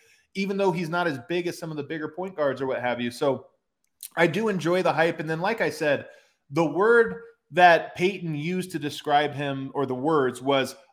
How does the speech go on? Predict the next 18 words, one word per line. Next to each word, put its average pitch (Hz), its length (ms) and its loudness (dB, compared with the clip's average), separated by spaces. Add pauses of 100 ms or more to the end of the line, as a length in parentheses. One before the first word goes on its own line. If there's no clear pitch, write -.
aggressive, 143 800 2 (120)
competitor, 143 920 0 (460)
goes 180 320 8
hard. 143 500 6 (280)
And 180 100 4
I 254 100 8
just 277 240 -4
love 165 380 4
that 156 340 4
too, 123 320 -2
'cause 151 140 0
that 202 340 6
is 208 160 4
his 170 160 -4
mold 156 240 -4
of - 100 -10
player, 135 280 -4
right? 143 220 -4